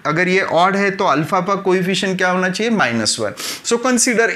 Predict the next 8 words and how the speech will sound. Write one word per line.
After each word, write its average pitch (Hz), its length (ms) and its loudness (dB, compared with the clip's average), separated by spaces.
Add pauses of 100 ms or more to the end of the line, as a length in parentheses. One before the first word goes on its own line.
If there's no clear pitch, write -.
(120)
any 254 160 4
odd 131 280 2
number, 135 300 0
say 196 180 2
three। 139 400 -2 (220)
If 196 240 2
the 233 260 0 (180)
coefficient 220 760 2